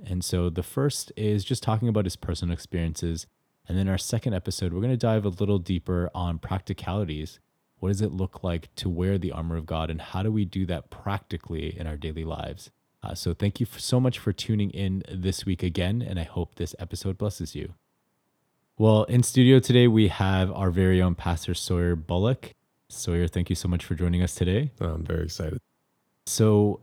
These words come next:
Speaker 1: yeah, we wanted to sort of dive into today's episode, going back to this idea of spiritual warfare.
Speaker 2: Mm-hmm.
Speaker 1: And, uh, our guests so far, we've just been allowing them to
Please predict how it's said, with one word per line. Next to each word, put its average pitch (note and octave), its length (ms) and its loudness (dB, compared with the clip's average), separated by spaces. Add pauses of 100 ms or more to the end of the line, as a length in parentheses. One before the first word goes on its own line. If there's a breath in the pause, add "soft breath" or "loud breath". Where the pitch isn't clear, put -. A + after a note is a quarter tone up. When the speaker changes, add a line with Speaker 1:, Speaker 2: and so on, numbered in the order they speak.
Speaker 1:
yeah, C3 260 4
we G#2+ 160 6
wanted C3 260 6
to - 120 -2
sort D#3 180 6
of B2 120 4
dive G2+ 300 8
into G2 400 4
today's F#2 320 4
episode, F2+ 540 0 (340)
going G#2+ 320 6
back F#2+ 380 0
to F#2+ 280 2
this F2+ 280 -2
idea F#2 460 0
of E2+ 120 -2
spiritual F2+ 420 -2
warfare. E2+ 680 -2
Speaker 2:
Mm-hmm. F#2+ 120 2
Speaker 1:
And, E2+ 240 0
uh, E2 240 -4
our G2 120 0
guests G#2 320 0
so G#2 140 2
far, F2+ 420 0
we've F#2 200 0
just - 220 0
been G2 320 4 (280)
allowing G2 580 2
them F2+ 280 2
to E2+ 480 -2